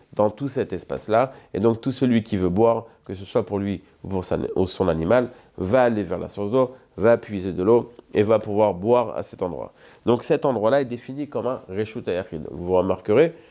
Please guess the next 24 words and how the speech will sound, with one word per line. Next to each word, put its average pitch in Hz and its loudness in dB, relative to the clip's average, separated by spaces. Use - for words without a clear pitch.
qu'on 104 2
a 98 4
quatre - -2
coins 113 2
qui - -6
ne 107 2
sont 110 -2
pas 131 0
des 104 2
Mechitzot 98 0
qui 98 -4
vont 101 4
entourer 104 0
et 87 -2
fermer 104 0
l'endroit 95 4
complètement. 104 -2
On 98 -2
va 110 4
voir 127 0
que 170 -2
les 147 -2
quatre 120 -4
coins 147 0